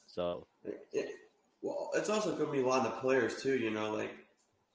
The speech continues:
Speaker 2: having a new quarterback every season, not having one
Speaker 1: No,
Speaker 2: set
Speaker 1: yeah,
Speaker 2: standard.
Speaker 1: that, that, that's understandable, but you already
Speaker 2: I mean,
Speaker 1: know that
Speaker 2: 'cause I
Speaker 1: it's
Speaker 2: mean,
Speaker 1: the head coach that, the head coach
Speaker 2: he
Speaker 1: always
Speaker 2: came in
Speaker 1: goes
Speaker 2: with
Speaker 1: first, though.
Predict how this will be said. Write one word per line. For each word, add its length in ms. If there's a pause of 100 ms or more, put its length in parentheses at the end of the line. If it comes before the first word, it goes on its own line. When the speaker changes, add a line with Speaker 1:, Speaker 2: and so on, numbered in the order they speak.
(100)
Speaker 2:
having 240
a 60
new 200
quarterback 380
every 220
season, 600 (100)
not 220
having 320
one 260
Speaker 1:
No, 240
Speaker 2:
set 140
Speaker 1:
yeah, 160 (120)
Speaker 2:
standard. 260
Speaker 1:
that, 60 (1200)
that, 180 (140)
that's 220
understandable, 720
but 280 (1700)
you 160
already 160
Speaker 2:
I 20
mean, 60
Speaker 1:
know 180
that 180
Speaker 2:
'cause 100
I 40
Speaker 1:
it's 100
Speaker 2:
mean, 220
Speaker 1:
the 120
head 160
coach 260
that, 180 (1000)
the 200
head 220
coach 240
Speaker 2:
he 40
Speaker 1:
always 160
Speaker 2:
came 100
in 40
Speaker 1:
goes 100
Speaker 2:
with 80
Speaker 1:
first, 160
though. 180